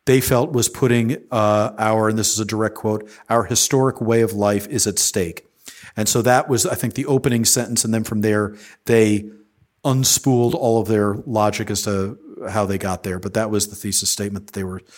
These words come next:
starting out with. That, uh, obviously caused a lot of sternum drying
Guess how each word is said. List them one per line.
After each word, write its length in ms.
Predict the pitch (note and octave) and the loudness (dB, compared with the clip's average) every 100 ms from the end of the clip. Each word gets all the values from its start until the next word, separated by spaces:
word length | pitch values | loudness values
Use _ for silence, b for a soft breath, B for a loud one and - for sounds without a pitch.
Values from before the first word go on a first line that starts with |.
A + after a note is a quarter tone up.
| B B | B B
starting 420 | - B2 G#2+ G#2 | -2 2 2 0
out 160 | G2+ | -2
with. 260 | G2+ F2 - _ B B B B - | -4 -6 -10 _ B B B B -8
That, 520 | A#2+ B2+ C3+ - - _ _ | 2 4 4 -4 -20 _ _
uh, 300 | B2+ A#2+ A#2 | 2 4 2
obviously 260 | A2+ - A#2 | 2 0 -2
caused 320 | - A#2 - | 0 -2 0
a 20 | |
lot 140 | A2+ | 0
of 80 | G#2+ | 0
sternum 320 | - A#2+ A2 | 0 -2 -2
drying 480 | G#2 G#2+ G#2 G2+ - | -2 -2 -2 -2 -8